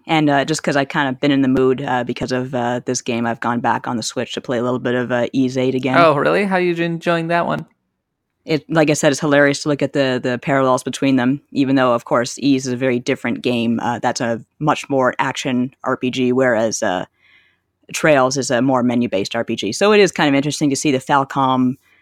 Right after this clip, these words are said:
Speaker 1: uh, archetype, except it, with two different systems. That is interesting.
Speaker 2: Well, everybody knows that when it comes to, uh, I mean, every studio has its own house style, right? I mean, you can
Speaker 1: Yes.
Speaker 2: generally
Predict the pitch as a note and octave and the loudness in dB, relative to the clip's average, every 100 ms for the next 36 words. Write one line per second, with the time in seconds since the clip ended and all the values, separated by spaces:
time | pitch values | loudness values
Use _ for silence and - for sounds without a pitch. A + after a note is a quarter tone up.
0 | _ _ - C3 A#2+ A#2 A2+ D3 C#3+ C3+ | _ _ -6 -2 0 -2 0 0 2 -2
1 | C3 A#2 - _ _ - C#3 - C3+ - | -2 -2 -2 _ _ -10 -6 0 0 0
2 | C3 C#3 C#3 D#3+ C#3 - - - A#2 - | -4 -2 -2 -2 -2 -4 -4 -4 -4 -6
3 | G2 - A#2+ G2 - - - - - E3+ | -8 -4 -2 -2 -4 -8 -10 -10 -4 0
4 | F3+ F3 E3+ D#3+ D#3 D3 C#3 - D3+ D3+ | 2 2 2 2 2 0 -4 -6 -4 0
5 | C#3 C3+ C#3 - - C3+ C3 C3 - C#3 | 0 0 -4 -10 -6 -4 -2 -4 -6 -8
6 | C#3 - D3+ D3 - - F#3 F3 - F#3+ | -6 -6 -6 -6 -12 -6 -2 0 0 -2
7 | F3 - F3+ F3 E3 D3+ C#3+ - - F3+ | -2 -2 0 0 0 -2 -6 -10 -4 0
8 | E3 D3 C#3 D#3+ D#3 C#3+ C#3+ - C#3 B2+ | 2 0 -2 -2 -2 -2 -6 -6 -6 -4
9 | C3 C#3 C3 - C3+ B2+ A2+ G#2+ A2+ A#2+ | -2 -2 -2 -2 0 2 0 0 0 0
10 | B2 A#2 B2+ B2+ C3+ C#3 B2 B2+ - - | -2 -4 -6 -6 -6 -4 -4 -4 -10 -20
11 | - _ - E3 B2+ F3 D#3 D3 C#3+ C#3 | -20 _ -10 -2 4 4 4 4 2 0
12 | B2 E2 | -4 -8